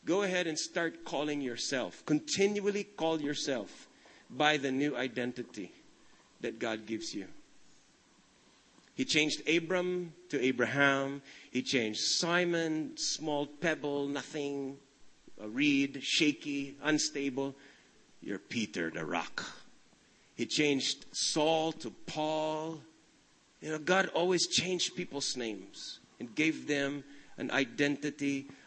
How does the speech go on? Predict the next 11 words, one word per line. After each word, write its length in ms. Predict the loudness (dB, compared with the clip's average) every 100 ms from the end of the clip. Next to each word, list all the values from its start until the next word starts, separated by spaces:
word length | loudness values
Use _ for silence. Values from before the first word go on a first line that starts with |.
| -8
a 100 | -8
purpose, 840 | 0 4 4 2 -4 -4 -6 -8 -12 -16 -12
a 60 |
vision 640 | -10 0 2 2 0 -4 -10 -18 -20 _ -20 -20 -18 -18 -18 -20 -20 -8
that 160 | -2 -2 0
other 240 | -2 -2
people 320 | -2 -4 -2
did 160 | -2 -2
not 220 | -4 -6
give 220 | -8 -8
them. 240 | -8 -10